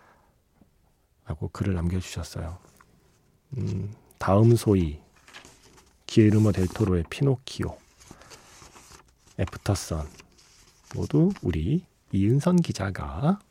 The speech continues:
좋은 영화만 골라오시는 이은선 기자가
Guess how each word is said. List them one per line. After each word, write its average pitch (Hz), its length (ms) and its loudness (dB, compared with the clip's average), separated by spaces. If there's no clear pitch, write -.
좋은 139 320 6
영화만 135 380 8
골라오시는 120 720 4
이은선 127 400 6
기자가 104 600 -2